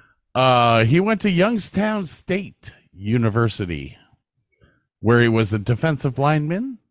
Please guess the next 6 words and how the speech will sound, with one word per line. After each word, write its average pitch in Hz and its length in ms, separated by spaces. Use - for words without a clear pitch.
and 127 460
he 131 180
pledged 202 680
Delta 170 340
Sigma 147 520
Phi. 226 600